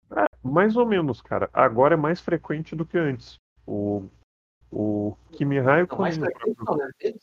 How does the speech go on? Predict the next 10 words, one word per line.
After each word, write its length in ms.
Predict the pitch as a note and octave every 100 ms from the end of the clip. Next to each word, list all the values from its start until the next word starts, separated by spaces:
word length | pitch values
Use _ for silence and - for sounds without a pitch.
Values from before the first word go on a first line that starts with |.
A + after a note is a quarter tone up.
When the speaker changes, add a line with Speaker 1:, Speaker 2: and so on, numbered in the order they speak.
| -
Speaker 2:
raro, 260 | E3+ D3 C#3
quer 180 | B2
dizer. 280 | A#2 B2 A#2 _ _ _ _ _ _ _ _ -
Speaker 1:
Não, 320 | D#3 D#3 F#2 _ _ _ _ -
é 140 | A#2
me-, 340 | A2 A2 C3+ -
é 100 | B2
bem 220 | G2 B2
menos 320 | F3 G#3+ A3 -
raro. 420 | E3 D3 G#2+